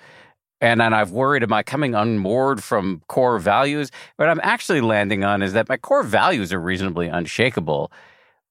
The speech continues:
but the, my opinion on any given, on the latest, you know, sort of Donnybrook du jour, it's actually quite useful to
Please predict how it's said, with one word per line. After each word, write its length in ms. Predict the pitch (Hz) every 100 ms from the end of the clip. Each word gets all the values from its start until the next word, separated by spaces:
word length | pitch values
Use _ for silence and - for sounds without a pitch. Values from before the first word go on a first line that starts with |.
| -
but 420 | 131 110 107 - - -
the, 640 | 104 104 104 101 101 98 - _ _ _ _ _ -
my 380 | 107 101 117 107
opinion 1000 | 104 98 - - 202 175 107 90 98 107 -
on 260 | 98 95
any 320 | 98 110 110 92
given, 920 | 78 104 87 101 92 90 85 82 85 _
on 320 | 104 95 92 92
the 100 | 90
latest, 400 | 95 92 87 -
you 100 | -
know, 180 | 85 80 -
sort 240 | - - 87
of 140 | - -
Donnybrook 640 | 110 87 87 78 87 -
du 180 | - 87
jour, 460 | 73 95 92 85 80 - - - - _ _ _
it's 160 | 135 185
actually 320 | 247 - 247
quite 220 | - 214
useful 460 | 139 196 - 147 98
to 180 | -